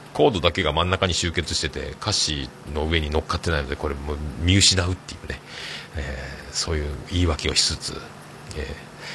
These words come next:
ー、相変わらず弾いてるうちにどんどん緊張していくっていうね。で、後で写真、あの、僕がギターを、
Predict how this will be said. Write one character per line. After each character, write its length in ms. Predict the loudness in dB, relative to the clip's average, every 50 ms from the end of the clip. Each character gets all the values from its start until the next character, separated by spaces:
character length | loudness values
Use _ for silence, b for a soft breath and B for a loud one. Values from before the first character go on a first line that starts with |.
| B B B -14 -8 -2
ー、 40 | 0
相 120 | 0 2
変 140 | 4 6 6
わ 60 | 6
ら 60 | 6
ず 260 | 6 4 2 2 0 -4 -8 B B B B B 2 6
弾 140 | 8 8 8
い 60 | 8
て 460 | 10 10 10 10 10 10 10 8 8
る 140 | 8 8 8
う 80 | 8
ち 160 | 8 8 8 8
に 80 | 10
ど 160 | 10 10 10
ん 80 | 10 12
ど 100 | 10 10
ん 20 | 10
緊 220 | 8 6 4 6
張 160 | 8 8 6
し 100 | 8 6
て 80 | 4 4
い 60 | 2
く 160 | 2 2 0
っ 40 | 0
て 160 | 0 -4 -6
い 60 | -6 -6
う 120 | -4 0
ね。 180 | 2 2 2 0 0 2
で、 340 | 4 6 6 8 6 6 6
後 180 | 4 4 4 4
で 60 | 6
写 160 | 6 6 6
真、 680 | 6 6 4 4 4 4 4 2 0 -2 -4 -6 -4 0 4
あ 120 | 4 6
の、 440 | 6 6 4 4 4 4 2 0 -2 -8 -12 -14 -10 -6 2
僕 280 | 4 4 6 8 8
が 140 | 8 8 8 6 2 0
ギ 140 | 0 0 2
タ 180 | 4 6 6 8
ー 40 | 8
を、 280 | 8 6 6 4 2